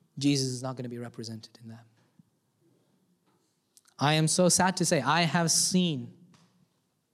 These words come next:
prophets in the church,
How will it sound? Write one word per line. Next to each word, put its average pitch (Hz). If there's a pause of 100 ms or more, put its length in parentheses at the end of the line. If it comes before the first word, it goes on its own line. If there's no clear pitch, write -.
(1080)
prophets 175
in 170
the 170
church, -